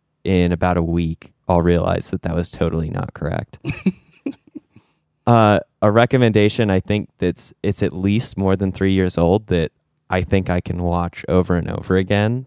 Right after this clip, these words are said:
that I'd go back to in the same vein as, like, Samurai Champloo and Cowboy Bebop, that it's like,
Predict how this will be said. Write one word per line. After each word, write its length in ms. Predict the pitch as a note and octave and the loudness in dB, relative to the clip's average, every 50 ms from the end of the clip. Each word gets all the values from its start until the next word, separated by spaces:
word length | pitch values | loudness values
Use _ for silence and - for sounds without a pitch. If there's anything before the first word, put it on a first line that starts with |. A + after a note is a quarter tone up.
| _ _ | _ _
that 100 | - A2+ | 0 2
I'd 160 | A2+ A2+ A2+ | 2 2 2
go 160 | - A#2 A2+ | 2 2 2
back 300 | A2+ A2 A#2 A#2 A#2 - | 2 2 0 0 -2 -2
to 100 | - B2+ | -2 0
in 80 | B2+ A#2+ | 0 0
the 80 | B2 A#2+ | 0 -2
same 460 | - - A#2+ A#2 A#2 A#2 A#2 A#2 G#2+ | -2 -2 0 0 2 0 0 -2 -4
vein 360 | - - A#2 A#2 A#2 A#2 A#2 | -2 0 2 2 2 2 0
as, 140 | A2+ G#2+ G#2+ | 0 0 0
like, 160 | A2+ A2 G#2+ | 0 0 0
Samurai 440 | - - G#2 G#2+ G#2 G#2 G#2+ G#2+ G#2+ | -2 -2 -2 0 0 2 2 0 0
Champloo 600 | - - G#2+ G#2 G2 - - A2 G#2+ G#2+ G#2+ G#2 | 0 0 -2 -2 -2 0 0 2 2 2 2 0
and 140 | G2+ F#2+ - | -2 -4 -2
Cowboy 320 | G#2 G2+ G2 G2 G#2 G#2 | -2 0 0 2 0 0
Bebop, 440 | G2 G#2 G#2 G2+ - G#2 G#2 A2 - _ - | 0 0 -2 0 0 0 0 0 -2 _ -4
that 120 | G2+ - | -4 -4
it's 180 | F#2 - - - | -4 -6 -4 -4
like, 260 | F#2+ F2 F2+ - - | -2 -2 -4 -6 -12